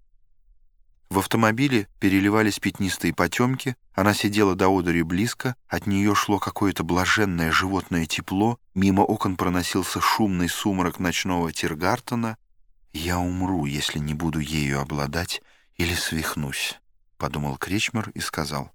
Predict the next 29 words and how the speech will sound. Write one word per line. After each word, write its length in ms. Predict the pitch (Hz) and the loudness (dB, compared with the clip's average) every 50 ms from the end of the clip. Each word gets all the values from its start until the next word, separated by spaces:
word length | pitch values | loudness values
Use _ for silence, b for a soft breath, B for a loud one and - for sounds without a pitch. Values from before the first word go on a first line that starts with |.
| _ _ _ _ _ _ _ | _ _ _ _ _ _ _
«В-третьих, 640 | _ - - - - 117 127 - - - - - - _ _ _ _ _ | _ -14 -8 0 2 2 2 2 -2 -4 -6 -8 -10 _ _ _ _ _
насчёт 400 | - - 82 80 - - - 78 | -2 0 2 2 2 0 0 -2
твоего 380 | - - - 87 85 85 92 104 | -4 -6 -4 -4 -2 -2 -2 -4
переселения. 880 | - - 98 98 95 - - 101 95 92 76 71 - - - - - - _ _ _ _ _ | -6 -4 -4 -4 -4 -2 -2 -2 -2 -2 -4 -4 -6 -8 -8 -10 -10 -16 _ _ _ _ _
Найди 320 | 87 95 101 104 110 120 | 4 4 4 4 4 2
себе 260 | 120 - 107 92 90 | 2 0 0 -2 -2
квартирку 720 | 85 - 98 98 98 104 - - 143 143 - - - 76 - - _ _ _ _ | -2 0 0 0 0 0 0 0 0 0 -2 -4 -8 -10 -10 -12 _ _ _ _
в 140 | 85 87 | -4 -4
две-три 480 | 87 87 98 104 127 131 - - 98 110 | -2 0 0 0 0 0 0 -2 -2 -2
комнаты 480 | - - 101 104 107 107 101 - - 92 | -2 0 0 0 2 0 -2 -2 -4 -4
с 80 | - | -6
кухней. 580 | - - - 76 - - - - - - - - - _ _ _ _ _ _ _ _ _ _ | -4 -4 -4 -4 -4 -6 -8 -12 -14 -14 -16 -20 -20 _ _ _ _ _ _ _ _ _ _
Я 160 | 92 104 117 | 2 2 4
за 140 | 117 117 110 | 4 2 0
всё 180 | - - 117 | 0 0 0
заплачу, 580 | 104 98 95 - - 98 92 - - - - - - _ _ _ _ _ _ _ _ _ _ _ | 0 0 -2 -4 -6 -6 -4 -4 -6 -6 -8 -12 -18 _ _ _ _ _ _ _ _ _ _ _
с 140 | - - - | -6 -4 -2
условием, 480 | 98 - - 120 131 127 120 101 85 80 | -2 2 2 2 4 4 2 2 2 0
что 180 | - - 98 | 0 -2 -2
ты 160 | 92 - - | -2 0 -2
мне 180 | 104 95 87 85 | 0 0 0 0
позволишь 680 | - - 87 80 - 92 107 127 131 107 85 - - - | 2 2 0 0 0 0 0 0 0 2 0 0 -2 -2
к 60 | - | -4
тебе 260 | - - 78 82 90 | -6 -6 -4 -2 -2
заглядывать. 800 | 92 92 90 80 78 73 71 69 - - 90 90 - - - - _ _ _ _ _ _ _ _ | -2 -2 -2 -4 -4 -4 -6 -6 -8 -12 -16 -16 -16 -18 -18 -18 _ _ _ _ _ _ _ _
Ты, 100 | - 107 | -6 -2
кажется, 400 | - - 117 113 113 - - 117 | 2 2 2 2 2 0 -2 -2
забыл, 460 | 110 117 131 131 139 151 135 90 - - | 2 2 2 2 4 2 2 2 0 -4
Бруно, 520 | - 73 78 90 90 85 78 73 71 67 | -8 -4 0 0 2 2 2 0 -2 -6